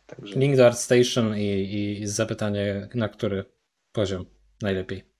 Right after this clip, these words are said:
Speaker 1: Tak jest, tak jest.
Speaker 2: I, i, i po prostu, no, na razie w tej chwili, tak jak mówisz, że, e, zajęcia się nie odbywają, ale jak tylko się wszystko rozwiąże, no to wracacie do,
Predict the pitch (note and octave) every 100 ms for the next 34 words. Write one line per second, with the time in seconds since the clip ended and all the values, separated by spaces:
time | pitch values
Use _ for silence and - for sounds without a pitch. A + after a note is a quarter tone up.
0 | _ _ _ _ - - _ _ _ G2
1 | - F2+ - - - - _ - - -
2 | - - - - _ _ _ _ _ -
3 | A#2 A#2 A#2+ A#2 A2+ A#2+ A#2 A#2+ A2+ G#2+
4 | - G#2+ G#2 G2+ G2+ F#2+ G#2 - C#3 A2
5 | G#2+ A#2+ C#3+ C#3+ C#3 B2+ A#2+ C#3+ B2+ D3+
6 | C3 B2+ A#2+ B2 B2 A#2+ A#2+ A#2 A#2+ A2+
7 | A2+ A2 G#2+ G#2+ A2 A2 A#2 - - -
8 | B2 B2 B2 - A#2 A#2 A#2+ A2+ C3 D3
9 | C#3 A2+ A2 A2 G#2+ G#2+ G#2+ - - _
10 | - A2+ B2+ A#2 A2+ - A2 - - A#2
11 | A2 A2 A2 G#2+ G#2 G#2 G#2+ G2+ G2+ A#2+
12 | G#2+ G#2+ - G#2+ - G2 G2 G2 F#2+